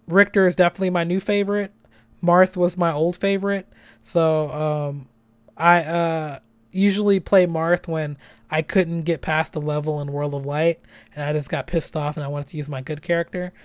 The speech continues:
But, um, so Richter is dope. Uh, Bayonetta is okay. Incineroar I like, but he definitely has a lot of cons. Like, he, he's one of those characters, like, if you're really good with him, you can fuck up a competition,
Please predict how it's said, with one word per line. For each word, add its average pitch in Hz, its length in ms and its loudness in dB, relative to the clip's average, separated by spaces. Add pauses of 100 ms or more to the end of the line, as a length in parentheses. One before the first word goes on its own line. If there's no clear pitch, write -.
(440)
But, 175 160 2
um, 160 560 -2
so 180 640 6 (120)
Richter 240 540 6
is 196 240 0
dope. 170 500 4 (140)
Uh, 156 480 -2
Bayonetta 185 560 4
is 165 160 -2
okay. 160 640 -2 (360)
Incineroar 202 880 6
I 185 200 6
like, 170 720 2
but 165 420 4 (340)
he 202 500 0 (120)
definitely 190 540 2
has 175 240 0
a 160 60 -2
lot 165 200 0
of 156 140 -6
cons. 175 680 -6 (320)
Like, 180 120 -2
he, 208 160 2
he's 226 160 4
one 254 140 6
of 254 40 8
those 220 140 6
characters, 202 480 2
like, 190 180 2
if 180 160 0
you're 180 360 2 (320)
really 185 320 6
good 165 220 2
with 185 200 -4
him, 202 180 0
you 180 80 0
can 175 140 -4
fuck 165 300 -2
up 160 120 -2
a 156 40 -10
competition, 170 840 -4